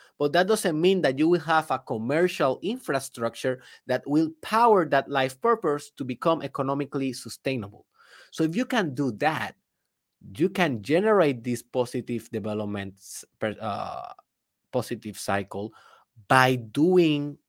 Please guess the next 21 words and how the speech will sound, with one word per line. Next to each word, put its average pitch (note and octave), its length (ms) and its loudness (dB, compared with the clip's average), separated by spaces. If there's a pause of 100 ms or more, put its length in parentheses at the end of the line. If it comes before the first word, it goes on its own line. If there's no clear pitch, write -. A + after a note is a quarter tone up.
(120)
what G#2+ 380 -2
you A2 140 -4
love, F3 420 -2 (800)
by A2+ 160 2
doing A2 540 0
your G#2 160 -2
life C3 420 -4
purpose. - 440 -16 (400)
So - 100 -12
if G#2+ 100 -6
you C#3 100 2
are E3 100 6
really G3+ 340 8
interested C#3+ 800 0
in G#2+ 160 -8
that, F2 240 -8 (200)
go C#3+ 220 4
to F3+ 140 0
derekisrael E3 680 2
dot D#3 240 0
com F2+ 340 -6